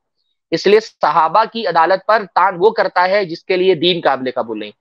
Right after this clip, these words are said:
जिसको इस दीन को मशकूक बनाना है वो पहली कोशिश ये करता है कि सहाबा को मशकूक बना दो, क्योंकि सहाबा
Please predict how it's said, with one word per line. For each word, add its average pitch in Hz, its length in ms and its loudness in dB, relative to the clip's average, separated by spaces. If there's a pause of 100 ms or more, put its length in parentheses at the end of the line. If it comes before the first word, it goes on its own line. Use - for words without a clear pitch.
(340)
जिसको 180 280 0
इस 226 120 -2
दीन 214 280 0
को 233 100 0
मशकूक 214 300 0
बनाना 185 340 2
है 226 80 4
वो 233 120 4
पहली 226 260 0
कोशिश 214 320 0
ये 214 60 0
करता 196 280 0
है 214 40 -2
कि 202 100 -4
सहाबा 175 340 0
को 190 140 -6
मशकूक 175 260 -6
बना 180 200 -2
दो, 190 120 -6
क्योंकि 202 180 -6
सहाबा 165 480 2